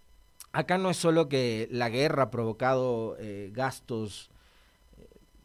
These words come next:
para compra de armamento o implementos para la fuerza pública, etcétera, ¿no? Acá, y ya se sinceró el gobierno, lo manifestó así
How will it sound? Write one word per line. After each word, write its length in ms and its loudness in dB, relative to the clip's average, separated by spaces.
para 400 2
compra 340 2
de 60 2
armamento 800 2
o 60 2
implementos 580 -4
para 220 -4
la 80 -4
fuerza 400 -8
pública, 480 4
etcétera, 420 -2
¿no? 120 -4
Acá, 440 -2
y 220 -2
ya 180 4
se 180 -4
sinceró 460 -2
el 100 2
gobierno, 640 0
lo 160 -8
manifestó 560 -6
así 400 -6